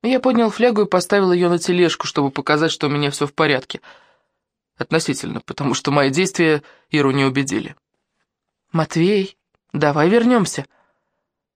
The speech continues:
повторила она. Я молча потянул флягу в сторону деревни.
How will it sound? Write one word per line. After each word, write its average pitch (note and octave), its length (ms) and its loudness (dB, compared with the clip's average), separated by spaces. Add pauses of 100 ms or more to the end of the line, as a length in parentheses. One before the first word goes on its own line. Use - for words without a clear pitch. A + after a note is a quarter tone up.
(140)
повторила C#3+ 500 0
она. C#3 220 0 (800)
Я F3+ 280 2
молча E3 320 0
потянул C#3+ 360 -2
флягу D3+ 300 0
в C3+ 80 -6
сторону C#3 340 -2
деревни. C3 460 -4